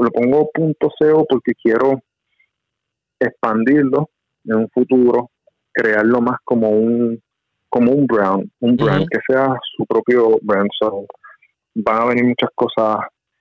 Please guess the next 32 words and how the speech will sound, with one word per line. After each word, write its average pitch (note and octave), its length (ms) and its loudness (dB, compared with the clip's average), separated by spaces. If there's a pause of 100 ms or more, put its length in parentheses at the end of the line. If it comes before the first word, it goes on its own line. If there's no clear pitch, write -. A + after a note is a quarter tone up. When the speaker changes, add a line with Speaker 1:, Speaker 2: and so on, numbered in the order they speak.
(120)
Speaker 1:
chéveres, C3+ 680 2
diferentes A2+ 760 -2 (560)
programas, A#2 640 0
que A2+ 80 -2
eso A#2 160 -2
es A#2 60 2
otra A2 180 0
cosa A2 320 0
que G2 60 -6
quiero, G#2 480 0 (280)
y A#2+ 100 0
te A2+ 100 0
lo A2 100 0
quería A2 220 2
mencionar C3 440 0
a A#2+ 80 0
ti, C#3+ 180 0
Tommy, C#3+ 320 2
¿sabes? A2+ 200 -2 (200)
Speaker 2:
Ujú. C#3 340 -2
Speaker 1:
Si A#2+ 100 2
tú B2+ 100 2
quieres D#3 200 2
hablar F3 200 2
con E3+ 200 -2
tus D#3+ 200 -4
panas B2 340 -2 (280)
y A#2 60 -2
hacerlo A#2 340 0
como C3 220 0
Beer C3 240 2
Bros, G2+ 280 0